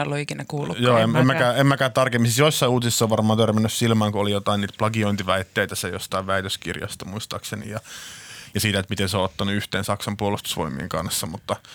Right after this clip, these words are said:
Speaker 2: en, en tiedä. Tänään kun lueskelin vähän uutisia siitä, niin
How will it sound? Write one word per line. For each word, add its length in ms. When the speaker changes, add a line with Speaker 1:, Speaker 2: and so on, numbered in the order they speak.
Speaker 2:
en, 160
en 160
tiedä. 260
Tänään 260
kun 100
lueskelin 360
vähän 200
uutisia 380
siitä, 260
niin 240